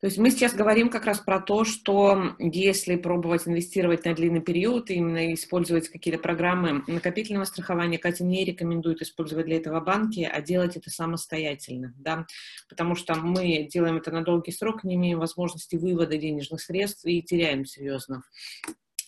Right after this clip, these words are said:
Так, связь у нас.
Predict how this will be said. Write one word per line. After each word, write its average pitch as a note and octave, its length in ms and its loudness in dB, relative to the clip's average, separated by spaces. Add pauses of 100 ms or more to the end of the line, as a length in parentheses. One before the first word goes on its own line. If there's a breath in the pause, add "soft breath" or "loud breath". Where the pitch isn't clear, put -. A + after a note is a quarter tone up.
Так, - 280 -6 (960 loud breath)
связь D#3 500 -4
у C#3 60 -4
нас. C3+ 420 -6